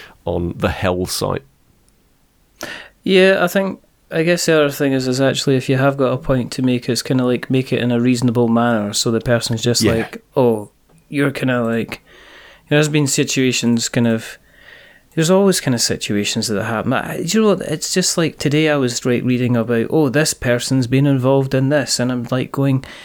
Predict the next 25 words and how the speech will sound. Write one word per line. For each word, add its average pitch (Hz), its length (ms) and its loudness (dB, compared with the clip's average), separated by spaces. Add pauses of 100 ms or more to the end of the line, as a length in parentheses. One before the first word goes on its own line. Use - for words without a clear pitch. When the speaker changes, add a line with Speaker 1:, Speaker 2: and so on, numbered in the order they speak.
(240)
Speaker 2:
"Do 190 100 0
you - 20 6
know 214 120 6
what? 131 180 4
I'm 151 120 0
gonna 160 140 0
give 151 120 -2
that 147 180 0
forty-eight 135 440 0
hours. 117 440 0
I'm 117 100 0
gonna 120 100 2
come 220 240 2
back - 540 -4
and 127 220 2
just 147 180 0
like 147 140 -2
a 139 40 2
good, 131 240 0 (260)
Speaker 1:
<laughs> 92 220 -4
Speaker 2:
a 135 120 6
good 127 400 2
slow 143 300 4
cooking 120 400 2
meringue, 107 540 2